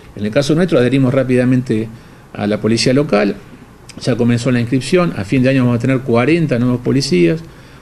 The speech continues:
vamos a invertir cinco millones de pesos en seguridad para tener un verdadero centro de monitoreo que nos va a ayudar a controlar gran parte de la ciudad.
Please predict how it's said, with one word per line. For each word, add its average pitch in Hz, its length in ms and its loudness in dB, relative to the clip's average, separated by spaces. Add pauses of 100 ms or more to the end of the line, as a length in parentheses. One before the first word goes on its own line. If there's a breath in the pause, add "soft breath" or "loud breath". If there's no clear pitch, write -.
vamos 135 260 0
a 131 60 2
invertir 120 320 0
cinco 143 320 0
millones 120 340 0
de 110 100 0
pesos 120 380 -2
en 110 80 -2
seguridad 123 560 0
para 107 140 -2
tener 120 200 -2
un 107 120 0
verdadero 110 340 2
centro 113 320 -2
de 107 60 0
monitoreo 127 600 2
que 107 120 -4
nos 107 100 -4
va 117 60 0
a 113 40 -2
ayudar 113 360 -2 (500 loud breath)
a 101 140 -8
controlar 117 440 0
gran 127 240 0
parte 117 260 -2
de 110 60 2
la 107 120 0
ciudad. 165 380 0